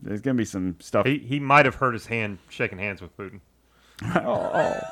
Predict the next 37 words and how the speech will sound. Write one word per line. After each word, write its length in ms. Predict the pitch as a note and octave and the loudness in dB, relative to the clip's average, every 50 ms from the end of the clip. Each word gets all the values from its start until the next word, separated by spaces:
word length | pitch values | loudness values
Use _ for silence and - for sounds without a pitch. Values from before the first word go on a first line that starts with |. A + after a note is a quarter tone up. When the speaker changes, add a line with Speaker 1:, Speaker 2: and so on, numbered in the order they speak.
| - - | -10 -10
Speaker 1:
he 80 | - - - - | -8 -8 -4 -2
broke 200 | F3+ F3 - - | -2 -2 -2 -2
my 100 | D#3 - | -6 -4
bones. 500 | - - F3 E3+ F3 F3 F#3+ F#3 - - | 0 2 2 2 2 0 -4 -6 -6 -6
<laughs> 80 | F#3+ F3+ - - C#3 - _ _ _ _ - D3+ - _ - C3 - _ - - - - _ - - _ _ - - - _ _ - - - - - - - C#3 C3 - - - | -10 -10 -10 -10 -12 -12 _ _ _ _ -18 -18 -18 _ -20 -20 -20 _ -10 -10 -10 -10 _ -16 -16 _ _ -16 -16 -16 _ _ -12 -12 -12 -10 -8 -4 -2 0 0 0 -2 -2
Well, 400 | G#2+ A2 A#2 A2 G2+ F#2+ F#2+ F#2+ - - _ _ - - - _ _ - - _ _ - - - - - - | 2 4 6 6 6 6 4 0 -4 -12 _ _ -12 -12 -12 _ _ -20 -20 _ _ -20 -20 -20 -16 -12 -10
Speaker 2:
Uh, 40 | G#3 - - | -10 -8 2
Speaker 1:
it's, 400 | - - - G#3 G#3 G#3 G3 D#3 | 6 8 10 10 10 8 8 6
Speaker 2:
anyway. 460 | F3 D#3 A#2+ G#2 F#2 E2+ E2 D#2+ D#2+ - | 2 0 0 0 -2 -6 -8 -12 -6 0
Speaker 1:
it's, 320 | - E3 D#3+ - - - - | 2 2 2 2 0 -8 -2
it's 220 | - E3+ D#3+ - - | 0 0 0 0 -2
funny, 360 | - - F#3+ G3+ G#3 G3 F#3 | -2 2 2 4 4 4 2
but 200 | D3 C3+ B2+ A2+ - | 4 4 4 4 4
it's 180 | G2+ A#2 - - | 0 -2 0 2
also 560 | C#3 C3+ C3+ - - B2 A2+ G#2+ G2 F#2 F2+ - - _ _ _ _ _ _ _ _ - | 2 2 2 2 2 2 2 2 2 0 -4 -6 -14 _ _ _ _ _ _ _ _ 0
Speaker 2:
No, 260 | C#3 C3+ A#2+ A2+ A2+ | 2 4 4 6 4
it's 200 | A#2+ A#2+ - - | 4 2 0 0
not. 180 | C3 B2+ B2+ A2+ | 0 2 2 2
Speaker 1:
it's 140 | A2 - C3 | 2 2 4
not 240 | B2+ B2 A#2 F#2+ | 4 4 4 2
funny, 240 | - - D#2 - - - | 0 -4 -8 -8 -6 -6
Speaker 2:
It's 180 | A#2 A2 - | -6 -4 -2
not 220 | A2 G2 F#2 F2+ G#2+ | 0 0 0 0 2
Speaker 1:
right? 320 | G#2+ G#2 G#2 A2+ A#2+ - G#2+ | 2 4 4 4 2 0 2
Speaker 2:
funny. 80 | C3 | 4
I, 60 | C3+ D#3+ | 6 6
it, 120 | D3 B2+ A#2+ A2+ | 8 8 6 6
Speaker 1:
Because 120 | G#2+ D3 | 4 4
Speaker 2:
we're 120 | C#3+ D3 C#3+ | 4 4 6
making 380 | C#3 D3+ D#3+ D#3 D3 B2+ B2+ | 6 6 4 4 0 -4 -6
fun 260 | - - C#3+ C3+ B2+ A#2+ | -2 0 2 2 4 4
of 200 | A#2 B2 A2 G2 | 4 4 4 2
it, 180 | F#2+ E2+ - G#2 | -4 -6 -6 -4
but 100 | G#2 - | -4 -4
it's 140 | - - - | -4 -4 -6
not 240 | G#2+ F#2 E2+ - - | -6 -6 -6 -6 -6
funny. 300 | A2 G2 F#2 - - | -6 -6 -6 -6 -10